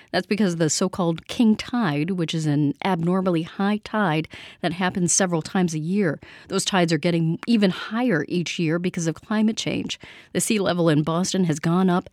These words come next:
ten inches in the last century, and it's expected to go up another ten inches in the next twenty-five years,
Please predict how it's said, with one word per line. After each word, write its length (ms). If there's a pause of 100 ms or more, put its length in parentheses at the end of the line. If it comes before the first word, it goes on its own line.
(140)
ten 340 (140)
inches 640
in 100
the 80
last 320
century, 560 (360)
and 140
it's 200
expected 440
to 60
go 160
up 120
another 340
ten 220
inches 440
in 100
the 60
next 300
twenty-five 560
years, 420